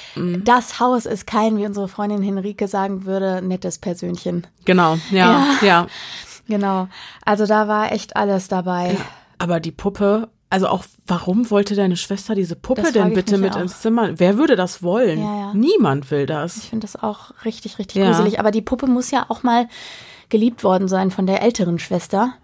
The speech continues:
Speaker 1: Ja.
Speaker 2: Ähm, sonst hätte die, sie die ja auch nicht,
Speaker 1: Ja, das stimmt.
Speaker 2: nicht gewollt. Aber
Speaker 1: Aber die muss auch
Speaker 2: eins vierzig,
Speaker 1: ir-
Speaker 2: bitte?
Speaker 1: aber die muss auch irgendwas beherbergt haben, diese Puppe. Kennst du diese originale Annabelle-Puppe?
Speaker 2: Ja, ja,
Speaker 1: Die ist
Speaker 2: ja.
Speaker 1: ja auch so riesig.
Speaker 2: Ja, und, äh, hier, ähm, Robert the Doll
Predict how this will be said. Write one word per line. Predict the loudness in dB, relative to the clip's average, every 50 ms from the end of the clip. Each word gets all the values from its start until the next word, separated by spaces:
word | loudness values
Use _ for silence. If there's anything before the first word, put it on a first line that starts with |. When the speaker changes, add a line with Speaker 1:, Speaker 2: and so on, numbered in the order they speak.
| _ _ -6
Speaker 1:
Ja. | -2 0 0 0 0 0 -2 -2 -4 -2
Speaker 2:
Ähm, | -2 -2 -2 -2 -2
sonst | -2 -2 -4 -4 -4
hätte | -6 -6 -4
die, | -6 -6 -6
sie | -6 -8 -6
die | -6 -2 0
ja | 2 2 2 0
auch | 0 -2 -2 0
nicht, | 0 0 0 0 -4 -14 -16 -12 -8
Speaker 1:
Ja, | -6 -4 -4
das | -4 -6 -8 -10
stimmt. | -12 -12 -10 -8 -8
Speaker 2:
nicht | -8 -8 -8 -10
gewollt. | -10 -6 -6 -6 -6 -6
Aber | -2 0
Speaker 1:
Aber | 2 2 4
die | 4 6
muss | 4 4 4 6
auch | 4 4 4
Speaker 2:
eins | 2 -2
vierzig, | 0 0 2 2
Speaker 1:
ir- | 2
Speaker 2:
bitte? | 0 0 0 2 4 4 4 2
Speaker 1:
aber | 2 0 0 2
die | 2
muss | 2 0 0 -2 -4
auch | -4
irgendwas | -2 -2 -2 -2 -2 -6 -8 -6
beherbergt | -6 -4 -2 -2 -2 -2 0 -2 -2 -2 -6 -6 -6
haben, | -6 -6 -4 -6 -8
diese | -10 -10 -12 -12 -16
Puppe. | -14 -14 -10 -10 -4
Kennst | 2 2 2 4
du | 4
diese | 2 2 4 2
originale | 2 0 0 -2 -2 -2 -2 0 0 0 2 2 2 2 0 -2 -2 -2
Annabelle-Puppe? | -2 0 0 0 0 0 -2 -2 -2 -4 -4 -2 0 2
Speaker 2:
Ja, | 2 2 4
ja, | 2
Speaker 1:
Die | 2
ist | 2 2 2
Speaker 2:
ja. | 2
Speaker 1:
ja | 2
auch | 2 0
so | 0 -2
riesig. | -2 -2 -2 -4 -2 -2 -2 0
Speaker 2:
Ja, | 0 0 0 0 0
und, | 0 0 0 0 -2 -4 -4
äh, | -2 -2 0 -2 -2
hier, | -2 -2 -2 -2 -2 -4 -6 -6
ähm, | -6 -6 -6 -4 -4 -4 -4 -4 -4 -4 -6 -6 -8 -10 -12 -20 -20 -20 -20 -20 -20 -20 -20 -20 _ _ 0
Robert | 2 2 4 2 0 0
the | -2 -2
Doll | 0 2 2 2 2 0 -2